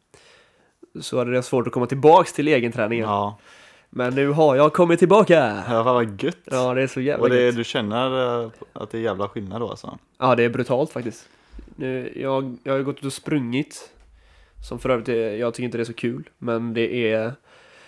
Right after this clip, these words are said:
Speaker 1: väldigt skönt efteråt.
Speaker 2: Ja.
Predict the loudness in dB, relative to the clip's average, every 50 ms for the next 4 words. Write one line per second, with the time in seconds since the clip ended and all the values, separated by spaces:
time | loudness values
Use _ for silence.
0 | -20 _ _ -14 -6 2 6 6 8 6 6 2 -2 -2 -4 -2 0 2 2 2
1 | 2 -2 -4 -6 -6 -6 -6 -6 -6 -8 -14 -20 -20 -20 -14 -8 -6 -6 -4 -6
2 | -6 -8